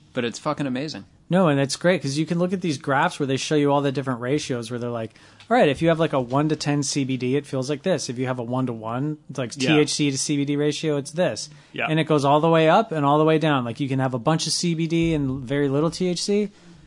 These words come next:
Speaker 2: You can have them one to one, or you can have a ton of T H C or a ton of C B D. Well,
Speaker 1: Yeah, so
Speaker 2: the
Speaker 1: I
Speaker 2: opposite
Speaker 1: had,
Speaker 2: of whatever
Speaker 1: right,
Speaker 2: I
Speaker 1: yeah.
Speaker 2: just
Speaker 1: So
Speaker 2: said,
Speaker 1: I,
Speaker 2: sorry.
Speaker 1: the first one I got was ten to one, and that has, like, no psychoactive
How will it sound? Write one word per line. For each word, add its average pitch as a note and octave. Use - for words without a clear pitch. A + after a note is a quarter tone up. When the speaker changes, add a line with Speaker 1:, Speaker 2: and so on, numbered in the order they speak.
Speaker 2:
You D#3
can D3
have D3
them C3+
one C#3
to C3+
one, F#3
or D3
you C#3
can C#3+
have C3+
a B2
ton -
of D#3
T D#3
H D3
C -
or C3+
a B2+
ton D#3
of C#3
C E3
B D3
D. C3+
Well, D3+
Speaker 1:
Yeah, C#3
so D3
Speaker 2:
the D3+
Speaker 1:
I D3
Speaker 2:
opposite E3
Speaker 1:
had, E3
Speaker 2:
of D3+
whatever C3
Speaker 1:
right, C#3
Speaker 2:
I B2
Speaker 1:
yeah. G#2+
Speaker 2:
just G2
Speaker 1:
So D3
Speaker 2:
said, C3
Speaker 1:
I, C#3
Speaker 2:
sorry. A#2
Speaker 1:
the C#3
first D#3+
one F#3
I E3
got C#3+
was A#2
ten A2
to G#2+
one, G2+
and B2+
that C#3+
has, C3
like, A2+
no G#2+
psychoactive F#2